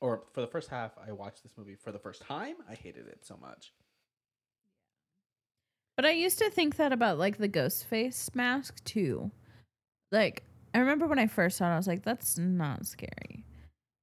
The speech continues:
Speaker 2: And then, like, <laughs> as, as I've watched it more, I'm like, "It is." And then eventually I had to fucking, now I just wanna sit on it. But, you know,
Speaker 1: Mm,
Speaker 2: I think
Speaker 1: right.
Speaker 2: it's just the more that, um,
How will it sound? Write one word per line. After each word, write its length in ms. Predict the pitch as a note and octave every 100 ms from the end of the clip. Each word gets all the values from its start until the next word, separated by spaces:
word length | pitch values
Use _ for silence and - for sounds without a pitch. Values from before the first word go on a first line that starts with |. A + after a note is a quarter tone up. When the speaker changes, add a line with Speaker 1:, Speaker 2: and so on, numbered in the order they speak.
| _
Speaker 2:
And 140 | G#3 G#3
then, 180 | G3+ G3+
like, 260 | F3+ -
<laughs> 40 | -
as, 600 | B3+ B3+ C#4+ C4+ A3 - - - -
as 140 | A3+ A3+
I've 160 | A3
watched 260 | A3 G#3 A#3
it 60 |
more, 120 | G3+ G3
I'm 80 |
like, 180 | G3 G3
"It 80 | A#3
is." 300 | C#4 G#3 F3+
And 340 | F#3 F3+ D#3 E3+ -
then 480 | F#3+ G3 F#3 F3 E3 -
eventually 540 | E3+ D#3 D#3 - G2+
I 40 |
had 100 | C3
to 140 | E3 E3+ - _ _ _ _ _ _ -
fucking, 640 | - - A#1 G#1+ A#1 G1+ - -
now 280 | F#3+ F#3+ D#3
I 80 | E3+
just 140 | E3+
wanna 220 | E3 C#3+ - - -
sit 280 | - F#3+
on 160 | D#3 D#3
it. 140 | D3+ -
But, 180 | F#3+ -
you 120 | C#4+
know, 160 | G#3+ G#3+ - - - - _ _ G3
Speaker 1:
Mm, 120 | D3
Speaker 2:
I 100 | B3+
think 240 | C#4 C4+ F4+
Speaker 1:
right. 60 |
Speaker 2:
it's 100 | D4 C4+
just 200 | D4 C4
the 80 |
more 200 | A#3+ G#3+
that, 460 | G#3 G3+ F#3+ F3+ - - -
um, 600 | F#3+ F3 E3+ A#2 G2 G3